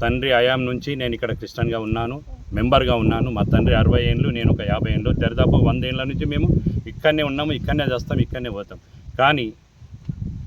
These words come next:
ఒక కమిటీ మెంబర్ అయిన పాపానికి నేను లెక్కలు అడిగినందుకు నన్ను సస్పెండ్ చేయడం కాకుండా నా ఇంటి సభ్యుల పైన వాళ్ళు దౌర్జన్యంగా ఈరోజు వాళ్ళ మెంబర్‌షిప్ కార్డు,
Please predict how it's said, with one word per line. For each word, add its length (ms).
ఒక 140
కమిటీ 500
మెంబర్ 320
అయిన 220
పాపానికి 840
నేను 200
లెక్కలు 400
అడిగినందుకు 560
నన్ను 240
సస్పెండ్ 520
చేయడం 200
కాకుండా 440
నా 160
ఇంటి 260
సభ్యుల 360
పైన 400
వాళ్ళు 360
దౌర్జన్యంగా 800
ఈరోజు 360
వాళ్ళ 200
మెంబర్‌షిప్ 540
కార్డు, 340